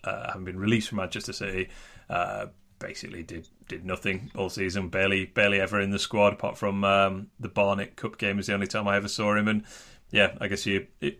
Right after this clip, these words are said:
I don't know what kind of deal he's on, but probably, uh, probably unlikely to feature for us in the immediate future, uh, at the very least. So,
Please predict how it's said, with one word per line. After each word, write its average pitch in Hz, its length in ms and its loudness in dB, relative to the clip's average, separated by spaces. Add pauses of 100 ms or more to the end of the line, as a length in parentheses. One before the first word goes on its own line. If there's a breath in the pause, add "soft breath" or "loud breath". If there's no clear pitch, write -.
(160)
I 113 60 4
don't 120 140 6
know 110 100 6
what 113 200 4
kind 107 200 6
of 101 80 2
deal 110 240 6
he's 107 160 4
on, 107 180 6
but 95 200 -2 (140)
probably, 92 560 -2
uh, 87 180 2 (640 soft breath)
probably 123 360 6
unlikely 110 500 6
to 113 120 -4
feature 104 300 -4
for 98 280 0
us 90 120 -4
in 92 120 -4
the 92 180 -2
immediate 98 440 -2
future, 92 460 -8 (100)
uh, 90 280 -10
at 101 60 -10
the 101 80 -4
very 92 240 2
least. - 320 -16 (600 loud breath)
So, 165 440 8